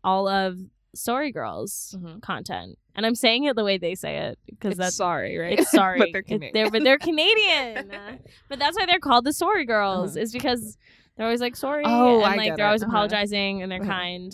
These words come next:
Speaker 1: and they, like, apologize to, like, inanimate objects when they bump
Speaker 2: Oh.
Speaker 1: into them and stuff.
Speaker 2: <laughs> Uh-huh.
Speaker 1: And also, you can really hear their Canadian accent when they say the word sorry.
Speaker 2: Uh-huh.
Speaker 1: And, like,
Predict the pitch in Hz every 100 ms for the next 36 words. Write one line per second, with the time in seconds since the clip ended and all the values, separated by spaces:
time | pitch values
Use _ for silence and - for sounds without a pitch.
0 | 190 180 175 - _ 190 185 180 190 185
1 | 185 180 175 185 175 175 180 175 165 160
2 | - - 165 147 151 208 247 - - 202
3 | - 226 - 202 - - - 220 - 240
4 | 240 247 262 220 226 226 202 208 208 196
5 | 190 185 180 180 175 160 160 170 - 160
6 | 165 185 165 143 139 - 170 160 202 220
7 | 208 170 135 170 - _ _ - 196 185
8 | 170 -